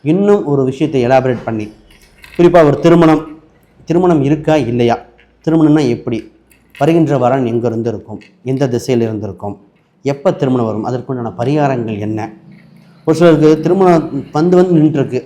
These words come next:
அப்ப அது கண்டுபிடிச்சிடலாம். ஒரு சில குலதெய்வம் இருக்கா இல்லையா, குலதெய்வத்துல, உம்,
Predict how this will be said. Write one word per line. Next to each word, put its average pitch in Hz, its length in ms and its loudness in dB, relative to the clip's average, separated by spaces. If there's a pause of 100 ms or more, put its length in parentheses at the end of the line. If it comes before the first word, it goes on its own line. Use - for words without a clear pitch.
அப்ப 127 180 -2
அது 123 100 0
கண்டுபிடிச்சிடலாம். 110 560 -6 (500)
ஒரு 160 120 -4
சில 170 120 2
குலதெய்வம் 180 520 4
இருக்கா 147 320 2
இல்லையா, 123 440 0 (180)
குலதெய்வத்துல, 156 580 -2
உம், 117 360 -14